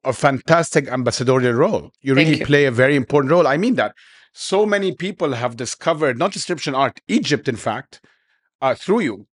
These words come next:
Speaker 1: uh, and through your lens. I mean that. I mean, people have,
Speaker 2: Thank you,
Speaker 1: how
Speaker 2: but
Speaker 1: many
Speaker 2: that's
Speaker 1: trips have you organized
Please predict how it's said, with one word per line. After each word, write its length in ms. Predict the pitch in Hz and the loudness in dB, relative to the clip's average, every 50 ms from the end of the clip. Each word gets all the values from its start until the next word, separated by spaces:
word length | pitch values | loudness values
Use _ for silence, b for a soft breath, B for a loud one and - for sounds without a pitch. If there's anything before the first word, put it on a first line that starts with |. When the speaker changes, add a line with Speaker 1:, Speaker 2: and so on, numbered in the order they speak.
| _ _ _ _ - | _ _ _ _ 0
Speaker 1:
uh, 400 | 131 131 127 123 123 123 123 123 | 0 2 2 2 2 0 0 0
and 120 | 131 127 - | -2 -2 0
through 140 | - 170 | 0 2
your 100 | 165 156 143 | 2 4 4
lens. 280 | 175 208 175 131 - | 4 2 2 0 -2
I 120 | - 127 135 | -2 -2 0
mean 200 | 151 208 320 254 | 2 2 4 4
that. 200 | 139 101 95 - - | 2 0 -2 -4 -6
I 80 | 131 | -2
mean, 160 | 139 143 139 | 0 0 0
people 340 | 123 156 165 156 - 160 139 | 2 2 0 2 2 2 2
have, 360 | 123 120 131 131 127 120 107 - - - - | 2 2 2 0 0 -2 -6 -10 -16 -10 -8
Speaker 2:
Thank 200 | - 185 180 - | -8 -6 0 2
you, 60 | - | 4
Speaker 1:
how 40 | 165 | 4
Speaker 2:
but 60 | 170 165 | 4 4
Speaker 1:
many 440 | 175 180 175 170 156 139 147 - _ _ | 4 4 4 4 2 2 0 -6 _ _
Speaker 2:
that's 220 | - 170 165 190 220 | -8 2 2 4 6
Speaker 1:
trips 260 | 190 190 170 - - | 6 4 2 -2 0
have 160 | - 165 160 143 | 0 0 2 4
you 100 | 151 151 | 4 4
organized 760 | 151 151 147 139 143 139 139 139 135 135 135 123 - - | 4 4 4 2 2 2 2 2 2 0 0 -2 -4 -8